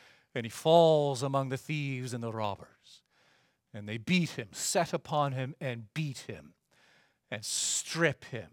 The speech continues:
take everything from him, and leave him for dead in the gutter.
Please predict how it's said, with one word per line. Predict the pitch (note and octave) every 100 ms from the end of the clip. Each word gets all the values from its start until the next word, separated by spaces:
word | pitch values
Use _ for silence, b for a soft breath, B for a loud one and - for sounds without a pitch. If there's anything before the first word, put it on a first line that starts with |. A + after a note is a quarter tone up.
| _ -
take | - - E3 E3 -
everything | F3 D#3 D3 D#3 D#3+ D3
from | A#2+ - D#3+ D3 D3
him, | C#3+ C3 - b b
and | C#3+ C3+
leave | B2+ C3+ D#3+ D3+ B2 -
him | D3 C#3+ C#3 C3+ _ _
for | - C#3
dead | G#2+ - C#3+ B2 G#2 - _
in | C3+
the | A2+
gutter. | G#2+ A2+ F#2+ F2